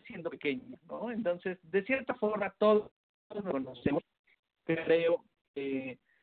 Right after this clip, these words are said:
eh, estamos muy familiarizados con estos recursos que nos estás compartiendo y que son preciosos. Eh, pero si hay alguien que nos está escuchando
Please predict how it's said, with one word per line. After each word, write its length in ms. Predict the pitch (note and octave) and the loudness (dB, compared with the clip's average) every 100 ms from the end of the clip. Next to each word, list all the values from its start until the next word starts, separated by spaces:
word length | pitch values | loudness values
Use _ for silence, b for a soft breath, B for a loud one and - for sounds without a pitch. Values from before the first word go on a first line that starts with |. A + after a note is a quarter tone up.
| _ | _
eh, 360 | - C3+ C3 B2+ - B2+ - - _ | -4 -2 0 -4 -8 -14 -14 -18 _
estamos 300 | D#3+ D3+ D#3 | -2 -2 -10
muy 420 | D#3 E3+ F3 F3+ - | -10 -10 -8 -10 -10
familiarizados 720 | F#3+ D#3 C#3 C3 - - C#3+ - | -10 -6 -4 -6 -8 -8 -8 -8
con 200 | C3+ C3 | -10 -10
estos 260 | - D3 | -6 -6
recursos 480 | C#3+ B2 C3+ - D3 | -6 -8 -8 -6 -8
que 100 | C#3 | -4
nos 220 | C3 B2 | -4 -6
estás 340 | B2 - C3 B2 | -10 0 0 0
compartiendo 800 | D3+ C#3 C3 - C#3 C#3 C#3 - | -4 0 0 4 2 6 4 2
y 120 | D3 | -4
que 120 | C3 B2 | -2 0
son 260 | D#3 D#3 | 2 0
preciosos. 1000 | - A#2+ B2+ B2 D3 D3 C#3+ F3 G#3 - _ b b b - | -4 -2 -2 0 4 4 4 0 -2 -6 _ b b b 2
Eh, 360 | C#3 C#3 C3+ B2 | 4 6 4 0
pero 180 | F3 F#3+ | -2 0
si 140 | A#3 | 0
hay 100 | B3 | 2
alguien 340 | A#3+ A#3+ A#3 A3 | 2 -2 -6 -6
que 120 | G3+ | -6
nos 120 | F3+ | -6
está 200 | F3 - | -12 -4
escuchando 640 | F#3+ G3+ F#3+ G3+ F#3+ F#3 | -4 -4 2 2 2 0